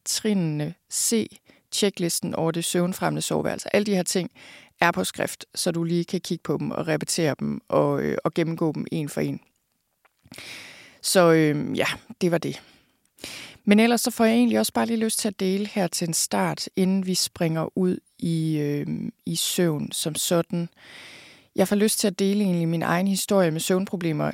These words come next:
Det bliver ikke en lang historie, men det jeg bare vil sige egentlig her, det er, at jeg ved godt, hvad det vil sige for alvor at mangle søvn og virkelig være søvnløs.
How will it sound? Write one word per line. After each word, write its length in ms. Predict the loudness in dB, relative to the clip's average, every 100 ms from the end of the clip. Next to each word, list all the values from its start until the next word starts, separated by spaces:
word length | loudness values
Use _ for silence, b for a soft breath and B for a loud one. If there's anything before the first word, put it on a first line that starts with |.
| -2
Det 100 | 0
bliver 140 | 2 2
ikke 100 | 4
en 60 |
lang 220 | 2 0
historie, 440 | -2 2 4 4 2 0
men 140 | 0
det 160 | 2 2
jeg 100 | 2
bare 240 | 0 0
vil 80 | -2
sige 300 | -2 0 2
egentlig 280 | 0 0 -2
her, 140 | -4
det 180 | 0 2
er, 60 | 2
at 80 |
jeg 100 | 2
ved 100 | 0
godt, 200 | 0 0
hvad 80 | 0
det 100 | -2
vil 80 | -4
sige 320 | -4 -2 -4
for 180 | -4 -2
alvor 560 | 2 2 2 0 -2 -4
at 60 |
mangle 340 | -2 -2 -4 -4
søvn 440 | -4 -4 -4 -8 -4
og 160 | -2 0
virkelig 340 | -2 -2 -2
være 140 | -2
søvnløs. 800 | -2 -2 -2 0 -2 -4 -8 -14